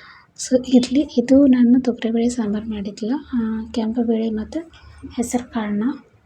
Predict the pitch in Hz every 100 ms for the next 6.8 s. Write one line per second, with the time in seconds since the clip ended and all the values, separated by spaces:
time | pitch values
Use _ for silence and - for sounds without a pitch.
0 | _ _ - 262 220 220 220 202 262 262
1 | 214 208 208 208 190 190 214 262 - 240
2 | 226 233 - 233 220 240 220 208 202 -
3 | 233 220 208 196 - 190 190 185 190 190
4 | - 185 190 254 269 240 226 220 220 -
5 | 202 190 - 247 247 - 294 339 - -
6 | - - 254 240 240 226 247